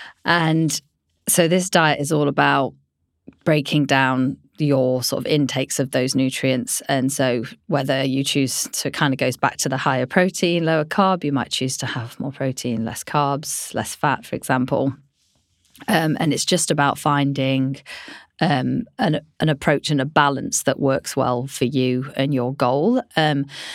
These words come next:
you'll find this one probably talked about a lot in, on the gym scene. You know, people, if they're trying to gain muscle, um, while also losing weight, you know, there's a lot of talk about hitting, hitting my macros. Um, <laughs> so,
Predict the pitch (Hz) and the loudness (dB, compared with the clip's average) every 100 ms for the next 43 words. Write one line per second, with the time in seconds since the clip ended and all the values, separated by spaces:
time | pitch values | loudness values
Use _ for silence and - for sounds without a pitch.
0 | - - 165 160 185 190 190 170 - 151 | -6 0 0 2 2 4 2 -2 0 0
1 | 147 135 - 160 156 135 135 127 131 123 | 0 -2 0 2 2 2 2 2 2 -2
2 | - - 147 143 127 123 135 131 123 - | -6 -2 -2 0 2 2 2 2 2 2
3 | 143 139 156 147 135 143 131 127 - 127 | 0 -2 0 0 0 0 0 0 0 0
4 | 123 135 147 131 123 - 147 139 143 135 | 0 0 0 0 -2 -2 -2 0 0 0
5 | - 135 - 139 135 143 131 131 131 123 | -2 -4 0 -2 0 -2 -2 -2 0 0
6 | 123 120 - 123 117 117 - - 120 104 | 0 -2 -2 0 2 0 -2 -4 -2 -2
7 | - - - 135 127 123 143 135 131 135 | -6 -8 -6 -4 -2 -2 -2 -2 0 -2
8 | 139 127 - 131 117 127 143 139 135 - | 0 -2 -2 -4 -4 -4 -4 -2 -2 -2
9 | - 127 - 120 120 - 143 147 - - | -4 -4 -4 -6 -4 -4 -6 -6 -4 0
10 | 196 160 151 147 139 - 147 143 147 147 | 0 2 2 2 0 2 2 4 2 0
11 | - 139 139 156 196 233 190 - 170 170 | 0 2 2 2 2 2 0 2 2 2